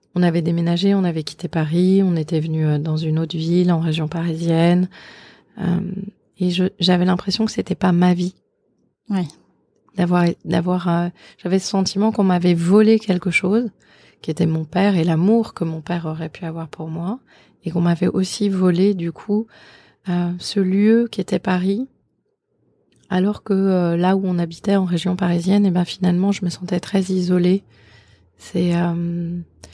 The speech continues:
Speaker 1: c'était ni la campagne, ni la ville, et j'aimais pas. Voilà. Donc ça, ça a été une grande tempête, euh, de pourquoi. Je, je m'interrogeais beaucoup. En plus, l'adolescence, c'est quand même une période où on s'interroge sur qui on est et sur ce qu'on vit.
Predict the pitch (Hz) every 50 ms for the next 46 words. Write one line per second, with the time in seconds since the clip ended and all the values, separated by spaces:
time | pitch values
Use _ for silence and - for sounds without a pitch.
0 | _ _ - - 196 - - 196 185 190 202 202 202 185 - - 180 175 - -
1 | 170 175 180 185 185 185 180 180 185 180 175 175 160 160 170 165 180 180 185 175
2 | 165 170 - - 170 165 165 170 165 165 170 160 170 170 165 160 165 - 170 151
3 | 151 - - _ _ _ _ _ _ _ _ _ _ _ - 175 156 147 147 156
4 | - _ - - - - - - 180 180 - - 208 202 - 202 180 170 - -
5 | 175 165 165 165 170 180 180 185 175 - 170 165 151 - 165 165 175 - _ -
6 | - _ _ _ - - - - - - - - - _ _ _ - 180 175 170
7 | 170 175 170 165 160 - _ _ - 180 170 170 170 165 160 170 175 - - -
8 | - 185 - - - 147 160 165 156 _ _ _ _ _ _ _ _ _ _ _
9 | _ _ _ _ _ _ - 180 165 165 165 165 - - - - - - 160 170
10 | 175 175 175 185 180 - 185 175 175 175 170 160 170 - - - - - 180 -
11 | _ _ _ - - 165 156 - 185 175 - - 170 160 156 165 160 160 151 -
12 | - 165 160 - - 160 - 175 160 160 165 165 160 160 156 - 165 160 165 170
13 | 170 160 156 151 156 160 151 - 160 156 - 165 165 175 190 190 170 - - -
14 | 160 147 - - 170 160 170 165 160 160 160 165 165 165 170 175 170 - - 156
15 | 156 151 151 - - - 165 - - - 170 160 156 165 175 196 247